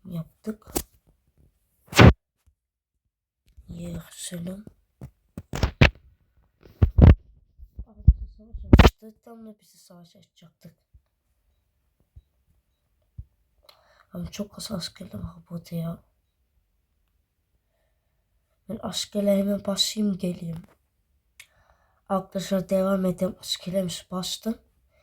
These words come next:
Şimdi saldırılarımızı yapalım. Saldır, sen şuraya hücum et. Hücum, saldır. Saldır, sen şuraya. Sen şuraya.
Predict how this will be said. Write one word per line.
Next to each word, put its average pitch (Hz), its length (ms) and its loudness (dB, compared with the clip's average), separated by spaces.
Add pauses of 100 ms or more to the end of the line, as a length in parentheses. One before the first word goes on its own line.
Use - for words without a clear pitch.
(240)
Şimdi 214 260 -2
saldırılarımızı 208 1040 -2
yapalım. 202 500 -4 (1200)
Saldır, 175 520 -6
sen 170 260 -10
şuraya 170 340 -6
hücum 170 400 -8
et. - 200 -20 (540)
Hücum, 170 480 -16
saldır. 175 500 -10 (680)
Saldır, 175 840 -12
sen 170 220 -12
şuraya. 170 360 -16 (560)
Sen 175 220 -8
şuraya. 190 500 -6